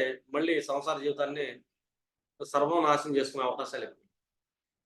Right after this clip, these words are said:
రీజన్ ఏంటంటే వీళ్ళు ఆశ్లేష రెండో పాదం, ఒకటో పాదం.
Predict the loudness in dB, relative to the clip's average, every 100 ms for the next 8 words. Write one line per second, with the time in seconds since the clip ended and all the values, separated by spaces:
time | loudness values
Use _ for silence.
0 | _ _ _ _ _ _ _ _ _ _
1 | _ _ 4 8 8 6 4 2 2 4
2 | 4 4 4 2 0 2 0 0 -2 -4
3 | -2 4 4 6 2 2 -4 -14 -20 _
4 | 0 2 2 0 -2 -6 -8